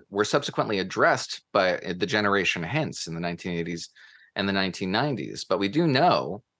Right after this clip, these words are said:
that roughly, um, a non-confiscatory tax policy,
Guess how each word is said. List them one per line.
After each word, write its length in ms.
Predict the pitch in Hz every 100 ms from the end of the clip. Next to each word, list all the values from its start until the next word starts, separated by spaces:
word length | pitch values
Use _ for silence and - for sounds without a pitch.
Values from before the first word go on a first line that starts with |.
| _ _ _ _ -
that 220 | 107 98
roughly, 420 | 107 135 120 104 - - - _
um, 400 | 104 104 101 95 87 _ _ 101
a 100 | 92
non-confiscatory 1080 | 107 101 123 127 120 - 123 - - 104 95
tax 360 | - 98 - -
policy, 640 | 82 69 65 - - -